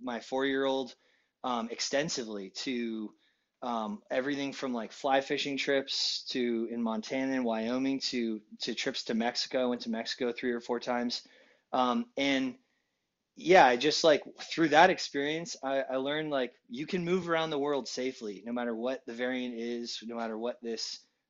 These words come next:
um, new threat is. And so I think I'm, I hope for everyone's sake that the general public is gonna,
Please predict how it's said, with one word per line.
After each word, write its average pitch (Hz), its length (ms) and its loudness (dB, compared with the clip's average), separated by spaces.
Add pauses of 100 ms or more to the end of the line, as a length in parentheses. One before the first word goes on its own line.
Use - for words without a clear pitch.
um, 113 360 -2
new 131 280 0
threat 135 540 0
is. 127 560 0
And 117 140 -4
so 127 400 4 (440)
I 135 100 6
think 190 480 2
I'm, 147 300 -2
I 151 100 0
hope 180 460 6
for - 180 -2
everyone's 147 580 4
sake 120 420 0
that 120 220 -2 (320)
the 131 80 -4
general 143 360 4
public 131 600 0
is 123 460 0 (560)
gonna, 143 260 2